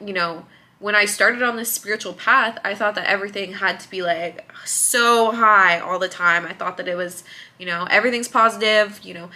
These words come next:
shift everything into the best outlook and, and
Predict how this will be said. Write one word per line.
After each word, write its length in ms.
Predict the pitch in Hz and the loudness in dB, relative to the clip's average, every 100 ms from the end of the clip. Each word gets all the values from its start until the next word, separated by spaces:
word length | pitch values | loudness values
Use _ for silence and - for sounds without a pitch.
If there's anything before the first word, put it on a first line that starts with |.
| - | -20
shift 460 | - - - 247 240 | -10 -4 0 0 4
everything 500 | 233 220 226 240 220 | 4 4 0 0 -2
into 160 | 220 - | -4 -6
the 100 | 202 | 0
best 300 | 202 196 - | 0 0 0
outlook 600 | 202 202 202 202 196 196 | 2 2 2 4 4 2
and, 220 | 185 175 180 - - | -6 -8 -16 -20 -18
and 460 | - 185 175 165 - | -8 -8 -8 -14 -18